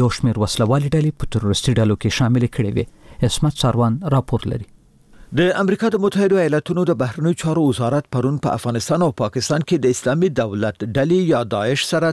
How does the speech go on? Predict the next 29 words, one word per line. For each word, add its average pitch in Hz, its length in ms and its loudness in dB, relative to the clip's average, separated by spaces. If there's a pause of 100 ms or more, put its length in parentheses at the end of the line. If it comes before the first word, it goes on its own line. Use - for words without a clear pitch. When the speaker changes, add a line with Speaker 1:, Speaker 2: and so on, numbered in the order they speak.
(120)
Speaker 2:
تړلي 185 340 0
کسان 139 400 -2
رسما 107 380 -2 (520)
د 190 220 2
تروریستي 175 560 -2
ډلو 104 240 -2
په 107 140 -6
لیست - 200 -10
کې 139 200 -4
شامل 147 360 -4
کړل. 95 160 -6 (640)
د 190 180 2
متحده 196 400 2
ایالاتونو 156 440 -2
د 113 120 -2
بهرنیو 120 460 -4
چارو 113 180 0
وزارت 101 440 -6
په 131 100 0
وینا 185 220 2 (360)
د 180 140 4
اسلامي 190 360 0
دولت 139 440 -2
هغه 110 260 -2
څانګه 170 300 0 (100)
چې - 80 -6 (240)
ځان 196 320 0
د 131 120 0
دې 117 100 2